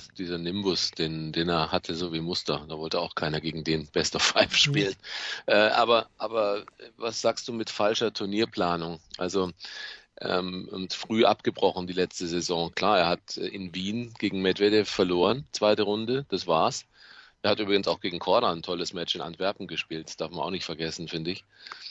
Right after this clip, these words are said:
Speaker 1: äh, wenn wir schon über Korda jetzt immer gesprochen haben. Also es gab schon, finde ich, gute Ansätze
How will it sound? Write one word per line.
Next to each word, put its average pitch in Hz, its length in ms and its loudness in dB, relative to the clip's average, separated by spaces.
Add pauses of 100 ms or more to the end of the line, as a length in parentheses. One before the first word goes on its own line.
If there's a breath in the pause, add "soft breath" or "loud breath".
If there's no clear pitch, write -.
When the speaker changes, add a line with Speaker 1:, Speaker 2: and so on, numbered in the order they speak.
(140 loud breath)
Speaker 1:
äh, 85 160 0
wenn 85 140 0
wir 82 80 2
schon 87 180 2
über 87 160 2
Korda 87 520 2
jetzt - 200 -4
immer 87 180 -2
gesprochen 82 480 -2
haben. 107 280 2 (500 loud breath)
Also 101 160 6
es - 60 2
gab 85 220 4
schon, 156 200 4
finde 92 220 -2
ich, - 80 -12
gute 95 260 -4
Ansätze 104 640 -4